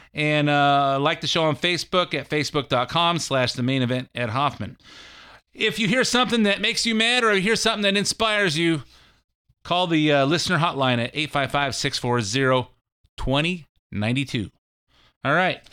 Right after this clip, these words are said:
so let's talk about, uh, what's going on in this, in this, uh, in this country this week. Uh, Tuesday, Tuesday, eight people, Tuesday, Halloween, uh, eight people in, uh, Lower Manhattan were killed,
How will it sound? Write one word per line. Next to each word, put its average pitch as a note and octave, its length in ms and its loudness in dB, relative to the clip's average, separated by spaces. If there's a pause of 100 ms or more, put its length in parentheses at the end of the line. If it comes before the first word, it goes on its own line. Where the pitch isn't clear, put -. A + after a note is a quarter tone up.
(120)
so - 160 -2
let's G3+ 160 0
talk G#3+ 220 0
about, G3 260 2
uh, F3+ 120 4
what's F3+ 180 0
going F#3+ 180 2
on F#3+ 180 4
in F3 100 2
this, C3+ 140 -4
in F#3 200 0
this, E3+ 240 0
uh, D#3+ 280 4
in F3 120 -4
this D#3 160 -2
country E3+ 340 -2
this D#3 220 -2
week. D#3+ 260 0 (540)
Uh, F3 1000 4
Tuesday, G#3 400 0 (120)
Tuesday, G3 520 2
eight G#3 340 -4
people, F3+ 260 0
Tuesday, F3+ 500 0 (280)
Halloween, C#3 640 0 (340)
uh, C3 580 4
eight F3 180 -2
people E3+ 340 0
in, C#3+ 160 2
uh, C#3 120 4
Lower D#3 280 2
Manhattan C#3+ 440 0
were C3 120 -2
killed, D3 420 0